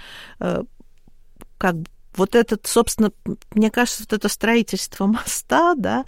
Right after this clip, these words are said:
оно и состояло вот в этом постоянном окликании.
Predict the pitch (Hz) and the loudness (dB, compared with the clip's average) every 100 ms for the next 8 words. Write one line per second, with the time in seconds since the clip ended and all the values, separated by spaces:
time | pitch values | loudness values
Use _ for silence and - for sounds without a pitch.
0 | - - - - 190 220 294 - 240 - | -10 -16 -14 -2 4 4 4 2 -2 0
1 | 247 - - 214 233 285 262 202 175 - | -2 -4 -2 0 4 4 6 4 0 -2
2 | 226 262 277 - 208 - 185 190 208 226 | -2 0 -4 -4 -6 -2 -2 0 0 2
3 | 233 233 226 - - - - - 208 214 | 4 4 0 -4 -20 -18 -12 -6 -2 -2
4 | - 240 170 73 - - | 0 0 0 -4 -8 -14